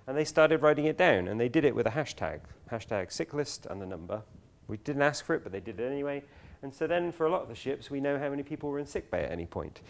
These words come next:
And this is the H M S Africa sick list from, uh, nineteen eighteen. And you might spot something weird happens in the summer, um, and you might know that that's the Spanish flu.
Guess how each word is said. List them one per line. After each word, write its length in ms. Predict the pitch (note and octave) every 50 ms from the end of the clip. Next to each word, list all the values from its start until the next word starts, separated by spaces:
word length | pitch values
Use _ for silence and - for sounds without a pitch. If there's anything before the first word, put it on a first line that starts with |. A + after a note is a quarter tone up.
| - - -
And 80 | B2+ C#3
this 120 | D3+ -
is 80 | D3 C3+
the 160 | C#3+ C#3 C3
H 220 | C3+ C3+ - -
M 80 | B2+ B2+
S 120 | C3+ C3
Africa 520 | - - D3 - - G2+ - - F2 D#2+ D#2
sick 260 | - - G#2 - -
list 200 | A#2+ C#3 C3+ -
from, 280 | - - G#2 G2 G2+ F#2+ - - -
uh, 140 | - F#2+ F#2 F#2 F#2
nineteen 360 | G2 G#2 G2+ F#2+ - G#2 G2
eighteen. 440 | F#2+ F#2 - A2+ B2+ C#3+ E3 F3 D#3 _ - - - - - - - -
And 100 | F#2+ F#2
you 60 | F#2+
might 220 | G#2+ C#3+ D3+ - -
spot 320 | - - G2+ F#2+ - -
something 320 | - - C#3 D#3 D3+ C3 C3+
weird 300 | D#3+ F#3 E3+ A2+ F#2+ F2
happens 380 | F#2+ F#2 - - C3+ C#3 A#2
in 60 | G#2
the 80 | G2+ G2+
summer, 400 | - - C3+ A2 G2+ B2 C#3+ A#2+ - - _ _ _ - - - - - - -
um, 200 | G#2+ G#2 G2+ G#2 -
and 140 | - G#2 G#2+
you 60 | A2+
might 220 | C3+ D3 C#3+ C3+
know 320 | C3 C3+ C3 A#2 G#2+ G#2 G2+
that 120 | G#2+ G2+
that's 200 | A2 A#2 - -
the 100 | - A2+
Spanish 360 | - - A#2 A#2 A#2+ A2+ -
flu. 340 | - - C#3 A#2 G#2 F2